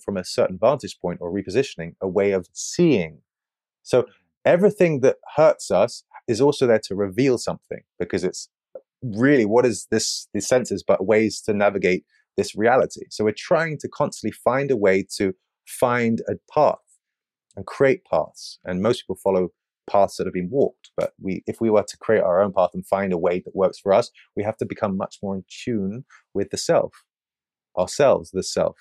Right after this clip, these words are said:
And we have to be able to understand, firstly, what is the self? We have to ask these deeper questions. Because if we don't ask these questions, we, we're gonna c-, crash into walls the whole time because we're trying to navigate an uncharted territory and, uh, th-, or move in a way that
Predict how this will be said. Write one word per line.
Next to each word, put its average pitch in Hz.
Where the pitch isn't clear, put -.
And 101
we 120
have 120
to 104
be 117
able 104
to -
understand, 110
firstly, 110
what 107
is 113
the 92
self? 90
We 120
have 151
to -
ask 147
these 143
deeper 127
questions. -
Because 110
if 117
we 117
don't 156
ask 139
these 107
questions, 120
we, 117
we're 113
gonna 131
c-, 127
crash -
into 123
walls 151
the -
whole 73
time 71
because 90
we're 107
trying 127
to 120
navigate 95
an 98
uncharted 95
territory 165
and, 101
uh, 104
th-, 98
or 123
move 120
in 120
a 110
way 95
that 98